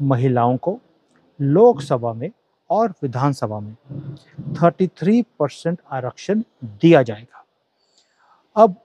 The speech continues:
जैसे ही ये चीज़ आई, कांग्रेस ने बोला, "ये तो हमारा बिल है, ये तो हम लेके आने वाले थे।" लेकिन आपको समझने की बात ये है कि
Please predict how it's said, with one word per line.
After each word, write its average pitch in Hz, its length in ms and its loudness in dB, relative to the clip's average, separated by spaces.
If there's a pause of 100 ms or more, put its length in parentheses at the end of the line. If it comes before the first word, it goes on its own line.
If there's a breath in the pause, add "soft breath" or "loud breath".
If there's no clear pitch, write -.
(140)
जैसे 135 440 -2
ही 190 200 2
ये 185 80 4
चीज़ 156 260 -4
आई, 139 260 -2 (800)
कांग्रेस 165 440 2
ने 139 60 -4
बोला, 127 240 -2
"ये 117 200 -6
तो 123 180 -4
हमारा 120 420 0
बिल 175 220 4
है, 233 140 -2 (540)
ये 127 80 -4
तो 139 140 -2
हम 123 360 -6
लेके 151 240 2
आने 185 180 2
वाले 196 220 4
थे।" 233 100 -6 (360)
लेकिन 240 220 0
आपको 190 380 0
समझने 196 440 0
की 185 120 -6
बात 139 280 0
ये 143 140 -2
है 123 200 -4 (580)
कि 233 120 -2